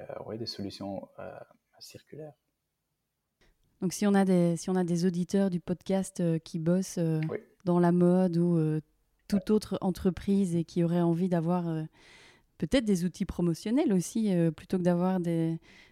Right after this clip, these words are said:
Speaker 2: des lunettes en plastique, euh,
Speaker 1: C'est ça.
Speaker 2: <laughs> qui viennent du bout du monde en cadeau, autant
Speaker 1: Oui.
Speaker 2: avoir, euh, des lunettes, euh, cent pour cent circulaires, euh. Ok,
Speaker 1: Oui.
Speaker 2: eh, bien noté. Et ça me fait penser d'ailleurs, euh, j'ai une question, euh, justement, euh, au niveau de,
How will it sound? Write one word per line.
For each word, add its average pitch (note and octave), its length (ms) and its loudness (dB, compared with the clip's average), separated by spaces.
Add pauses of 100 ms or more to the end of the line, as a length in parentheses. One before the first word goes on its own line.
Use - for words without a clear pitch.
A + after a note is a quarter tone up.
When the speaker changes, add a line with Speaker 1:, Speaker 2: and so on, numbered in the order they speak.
(140)
Speaker 2:
des F3 140 -2
lunettes F3+ 320 2
en E3 80 -2
plastique, F3+ 560 -4
euh, F3+ 180 2
Speaker 1:
C'est C3+ 100 0
ça. B2+ 80 2
Speaker 2:
<laughs> - 20 4
qui - 280 0
viennent F3 260 -4
du F3+ 120 0
bout E3+ 160 0
du F3 160 0
monde G3 260 2
en F#3 100 2
cadeau, F#3+ 380 4
autant G3 240 2
Speaker 1:
Oui. E3+ 40 4 (140)
Speaker 2:
avoir, G3 120 2
euh, E3+ 120 2 (500)
des E3+ 160 0
lunettes, E3+ 460 0
euh, D#3+ 220 -4 (400)
cent E3+ 180 0
pour E3 140 -8
cent F3 160 -2
circulaires, F3 640 -2
euh. E3 880 -8
Ok, F#3+ 140 -4
Speaker 1:
Oui. A3+ 260 0 (200)
Speaker 2:
eh, E3+ 180 0
bien G3+ 200 4
noté. G#3 440 0
Et - 40 -6
ça F#3+ 140 2
me F3+ 60 4
fait B3+ 140 0
penser A#3 340 -2
d'ailleurs, G#3 440 2
euh, E3+ 160 4 (460)
j'ai E3+ 120 -4
une F3 120 6
question, A#3 520 0
euh, E3 420 2 (720)
justement, F3+ 680 4
euh, D#3+ 160 4
au - 20 4
niveau E3 360 4
de, E3 300 4